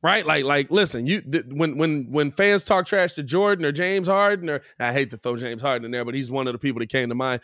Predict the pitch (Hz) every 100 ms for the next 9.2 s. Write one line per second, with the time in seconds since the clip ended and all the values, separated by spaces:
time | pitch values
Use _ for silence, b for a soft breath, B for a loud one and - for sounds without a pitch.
0 | B 156 156 220 202 - 185 - 196 180
1 | - 185 160 143 b b - 175 156 147
2 | 139 135 113 127 127 123 123 123 202 190
3 | 175 143 196 175 151 151 151 190 160 -
4 | 190 175 156 - 180 165 156 131 _ _
5 | _ 147 147 143 143 135 175 208 160 190
6 | 220 208 135 - _ _ 147 170 170 214
7 | 180 - 202 185 175 - - 185 190 254
8 | 220 165 151 127 143 185 208 247 202 151
9 | 123